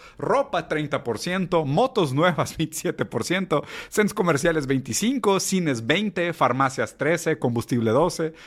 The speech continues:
supermercados doce y medicamentos, como la gente no puede dejar de comprarlos porque se moriría, cinco por ciento. Supongo que a esto se refiere subir como pedo de buzo, lo cual es como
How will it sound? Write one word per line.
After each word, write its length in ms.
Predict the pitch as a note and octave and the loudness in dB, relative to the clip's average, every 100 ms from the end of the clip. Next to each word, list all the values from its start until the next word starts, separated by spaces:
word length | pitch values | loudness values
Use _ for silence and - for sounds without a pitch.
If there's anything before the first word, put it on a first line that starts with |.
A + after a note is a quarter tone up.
| - | -10
supermercados 680 | D#3+ F3+ D3+ C3+ E3 D3 | -2 0 2 2 2 2
doce 300 | C3 F3 - | 2 2 0
y 40 | C#3+ | 0
medicamentos, 680 | C3+ B2 B2 A#2 C#3 D3 | 2 2 2 2 2 0
como 200 | - A#2+ | 0 0
la 80 | G#2 | 0
gente 240 | G2+ A#2 A#2 | 0 0 0
no 140 | A2 | 2
puede 160 | A#2+ A2+ | 2 2
dejar 200 | A2+ A2+ | 2 0
de 60 | |
comprarlos 300 | A2+ G#2+ A#2 | 2 2 0
porque 180 | - F#2+ | 0 -4
se 80 | G#2+ | 0
moriría, 420 | A2+ A2+ F3 F#3+ - - | 2 2 2 0 -4 -10
cinco 400 | - D#3+ C3 A#2 | -2 0 0 0
por 140 | A2 | 0
ciento. 340 | G2 F#2+ E2+ E2+ - - | 0 -4 -6 -12 -16 -8
Supongo 280 | - A#3+ C#4 | 0 2 2
que 80 | G#3+ | 2
a 60 | |
esto 220 | A3 B3+ | 0 -2
se 100 | - | -2
refiere 440 | G3 C#3+ D3+ F3 E3 | 0 0 2 0 -2
subir 500 | - D#3 B2+ C3+ G3 | -6 -2 0 2 2
como 360 | G3+ D3+ - - _ | 2 0 -2 -6 _
pedo 300 | C3+ C#3+ D#3 | 2 4 2
de 60 | B2 | 2
buzo, 480 | A2+ E3 - E4 - | -2 -4 -4 -6 -4
lo 160 | C3+ B2 | -2 -2
cual 480 | C3 B2 C#3+ C#3+ - - _ - | 2 2 2 0 -6 -16 _ -6
es 260 | C3 B2+ | -4 -4
como 400 | - C#3 B2 G#2 | -4 0 2 2